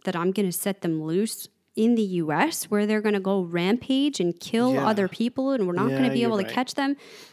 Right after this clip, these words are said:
Speaker 1: That's insanity, right? You just don't do that. And they both look at each other. They know they can't do that. But of course, through the eyes of a child, she has to do it.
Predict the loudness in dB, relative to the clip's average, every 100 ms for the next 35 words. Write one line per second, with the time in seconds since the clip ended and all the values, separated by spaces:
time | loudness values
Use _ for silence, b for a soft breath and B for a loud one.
0 | B 0 4 2 2 2 2 4 4 2
1 | 0 -4 -10 _ _ _ _ _ _ _
2 | _ 0 2 2 4 4 4 2 2 2
3 | 2 4 4 4 0 -2 -2 0 0 0
4 | 0 4 2 0 -4 -2 -4 -4 -6 -4
5 | -2 0 2 2 2 0 -6 -6 -6 -4
6 | -8 -6 -8 -8 -10 -12 -16 _ _ _
7 | _ _ _ -14 -12 -2 2 2 2 -2
8 | -2 0 0 -2 -4 -8 -6 -2 0 0
9 | -2 -6 -12 _ _ _ _ _ _ -6
10 | -4 -2 -6 -8 -10 -10 -12